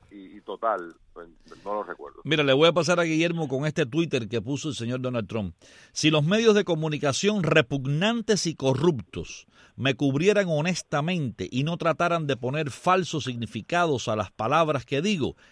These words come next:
Speaker 2: estaría ganando la Hillary Clinton por veinte por ciento".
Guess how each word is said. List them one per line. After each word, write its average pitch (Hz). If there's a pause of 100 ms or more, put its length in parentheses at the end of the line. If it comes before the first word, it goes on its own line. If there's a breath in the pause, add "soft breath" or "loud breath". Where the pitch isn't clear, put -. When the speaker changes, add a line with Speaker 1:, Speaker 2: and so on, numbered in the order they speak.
(100)
Speaker 2:
estaría 123
ganando 135
la 104
Hillary 139
Clinton 117
por 101
veinte 131
por 90
ciento". -